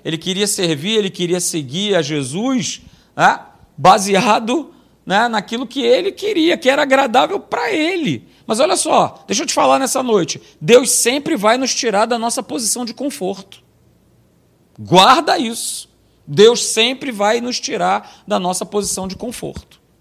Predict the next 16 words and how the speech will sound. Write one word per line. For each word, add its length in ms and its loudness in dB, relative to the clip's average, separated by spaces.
Seja 320 0
por 200 -12
conta 340 -2
de 100 -6
você 280 -2
ir 60 -4
pra 140 -8
um 80 -4
lugar, 1040 4
seja 320 -2
por 200 -8
conta, 300 -4
como 240 -4
eu 40 -2
falei 320 0
aqui, 420 -4